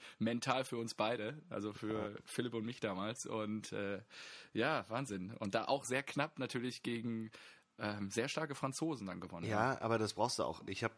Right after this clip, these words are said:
Speaker 2: ich kann mich noch gut erinnern, äh, das war in dieser, äh, Spanien, äh, Dynastie, als, äh,
Speaker 1: Mhm.
Speaker 2: als die mal in der Gruppenphase gegen die Schweiz, glaub ich, verloren haben. Ich glaub sogar gegen Ottmar Hitzfeld.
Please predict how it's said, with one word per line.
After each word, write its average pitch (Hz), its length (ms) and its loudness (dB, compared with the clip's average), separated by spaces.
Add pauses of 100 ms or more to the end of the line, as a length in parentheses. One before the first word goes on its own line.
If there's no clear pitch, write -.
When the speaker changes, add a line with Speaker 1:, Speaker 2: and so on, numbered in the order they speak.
(120)
Speaker 2:
ich 104 200 -4
kann 123 140 0
mich 135 120 -4
noch 120 140 -4
gut 135 160 -4
erinnern, 127 420 2
äh, 101 400 2
das 98 180 -6
war 101 160 6
in 101 140 0
dieser, 98 560 2
äh, 85 280 0
Spanien, 90 760 0
äh, 87 100 -4
Dynastie, 95 680 -2 (520)
als, 98 520 2
äh, 92 560 2
Speaker 1:
Mhm. 147 100 -6
Speaker 2:
als 104 160 -2
die 110 80 0
mal 104 140 4
in 98 80 2
der 95 80 2
Gruppenphase 101 640 -2
gegen 95 200 -2
die 95 160 -2
Schweiz, - 460 -2
glaub 82 180 -2
ich, - 80 -6
verloren 78 400 -4
haben. 67 160 -6
Ich - 80 -12
glaub - 160 0
sogar 151 180 2
gegen 131 180 0
Ottmar 123 220 0
Hitzfeld. 82 460 -4